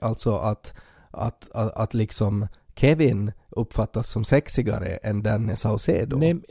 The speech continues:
Speaker 2: nej, nu, nu, nu måste, du får inte använda det ordet nu, för det är ju det just som
Speaker 1: Men han
Speaker 2: som
Speaker 1: heter ju Kevin.
Speaker 2: Nej, sexigare. För det är, alltså, han framstår som mera modern och mera intressant, gör
Speaker 1: Ja,
Speaker 2: han.
Speaker 1: okej.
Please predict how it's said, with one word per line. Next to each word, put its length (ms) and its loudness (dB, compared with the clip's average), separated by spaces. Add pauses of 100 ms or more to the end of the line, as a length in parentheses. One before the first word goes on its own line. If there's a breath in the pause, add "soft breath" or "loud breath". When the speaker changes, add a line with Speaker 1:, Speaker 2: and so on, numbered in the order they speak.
(180)
Speaker 2:
nej, 300 4
nu, 240 2
nu, 260 4
nu 220 2
måste, 320 2
du 360 -2
får 180 4
inte 160 2
använda 240 2
det 140 0
ordet 380 4
nu, 100 4
för 100 -2
det 80 4
är 40 6
ju 80 4
det 140 4
just 300 4
som 140 4
Speaker 1:
Men 100 8
han 140 12
Speaker 2:
som 100 10
Speaker 1:
heter 300 10
ju 160 12
Kevin. 460 4
Speaker 2:
Nej, 260 4
sexigare. 1000 4
För 160 -2
det 100 6
är, 180 2
alltså, 200 4
han 200 4
framstår 440 2
som 240 2
mera 260 4
modern 520 4
och 100 0
mera 240 4
intressant, 840 -2 (100)
gör 160 0
Speaker 1:
Ja, 120 2
Speaker 2:
han. 180 -4 (560)
Speaker 1:
okej. 300 -8